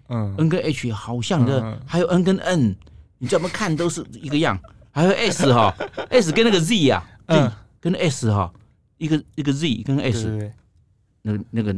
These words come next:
Speaker 2: 那个，
Speaker 1: 很接近。
Speaker 2: 真的，真的好接近。
Speaker 1: <laughs>
Speaker 2: 你那个大，你看得好清楚，
Speaker 1: 嗯。
Speaker 2: 小到之后，
Speaker 1: 嗯。
Speaker 2: 小到之后你看的是几乎一样。
Speaker 1: 那所以那时候，叶林哥，你那时候在大，你那时候在征兆的时候啊，就是你看地标，去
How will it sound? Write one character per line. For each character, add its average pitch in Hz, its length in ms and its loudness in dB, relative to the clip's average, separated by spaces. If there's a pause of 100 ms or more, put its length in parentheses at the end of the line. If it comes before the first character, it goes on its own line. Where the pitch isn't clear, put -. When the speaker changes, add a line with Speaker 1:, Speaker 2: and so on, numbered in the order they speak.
(120)
Speaker 2:
那 113 80 -4
个， 101 40 -6
Speaker 1:
很 95 60 -8
接 110 160 -8
近。 - 200 -18
Speaker 2:
真 117 100 -2
的， 123 60 2
真 131 180 0
的 123 60 0
好 104 160 -4
接 226 160 0
近。 98 200 0 (300)
Speaker 1:
<laughs> - 320 -20
Speaker 2:
你 123 80 4
那 160 60 6
个 160 120 0 (460)
大， 135 220 2
你 113 100 0
看 160 160 0
得 123 80 4
好 107 100 2
清 143 160 4
楚， 92 200 0
Speaker 1:
嗯。 123 160 -2
Speaker 2:
小 123 320 0
到 175 120 4
之 139 160 2
后， 131 240 2 (360)
Speaker 1:
嗯。 127 120 -4
Speaker 2:
小 139 220 0
到 190 100 6
之 160 120 2
后 156 60 6
你 104 60 4
看 - 160 -2
的 107 80 2
是 104 240 -6 (160)
几 - 140 -4
乎 104 160 -4
一 82 140 -6
样。 87 180 -6
Speaker 1:
那 254 60 -4
所 185 180 -2
以 - 20 2
那 247 120 2
时 - 180 -4
候， 160 240 0 (220)
叶 156 100 -6
林 139 100 2
哥， 139 120 2
你 117 80 0
那 190 120 2
时 185 120 0
候 165 80 4
在 156 200 2 (280)
大， 139 260 -2
你 131 80 -4
那 165 80 0
时 180 60 2
候 190 100 2
在 185 140 0
征 156 240 2
兆 143 180 2
的 120 60 0
时 123 160 -4
候 123 60 2
啊， 117 120 2
就 139 100 -2
是 165 60 2
你 113 220 0
看 135 340 -2
地 135 240 -2
标， 110 220 -2
去 - 100 -12